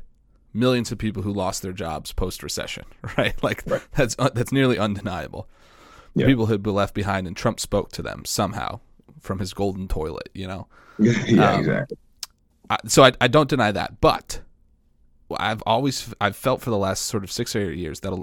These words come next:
Speaker 1: a significant portion of the right's policy positions have been a reaction to the left going farther left, which is, is
Speaker 2: Mm-hmm.
Speaker 1: undeniable, okay?
Speaker 2: Yeah.
Speaker 1: Two thousand eight, Barack Obama does not have a place in twenty twenty-two's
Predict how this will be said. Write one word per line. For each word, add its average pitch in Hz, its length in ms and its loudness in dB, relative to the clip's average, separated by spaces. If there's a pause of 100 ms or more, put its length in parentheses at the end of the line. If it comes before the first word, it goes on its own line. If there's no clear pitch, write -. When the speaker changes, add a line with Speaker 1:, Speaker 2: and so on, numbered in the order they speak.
Speaker 1:
a 90 60 -4
significant 117 520 -4
portion 110 260 -2
of 90 100 -10
the 87 100 -4
right's 90 340 -4
policy - 460 -6
positions 92 500 -10 (460)
have 98 200 -2
been 107 140 2
a 98 60 0
reaction 101 460 0
to - 120 -12
the 90 100 -8
left 90 480 -6 (540)
going 104 520 0 (100)
farther 85 400 -2
left, - 460 -10
which 107 280 -6
is, 104 240 -6
is 117 180 0
Speaker 2:
Mm-hmm. - 220 2
Speaker 1:
undeniable, - 760 0 (140)
okay? - 320 -4 (340)
Speaker 2:
Yeah. - 260 0 (680)
Speaker 1:
Two 185 160 2
thousand 135 360 2
eight, 101 260 -2
Barack 95 300 2
Obama 95 480 -2 (220)
does 101 260 -4
not 98 300 -2
have 104 220 -4
a 101 100 0
place - 680 -4
in 104 140 -8
twenty 98 320 -4
twenty-two's 87 1000 -8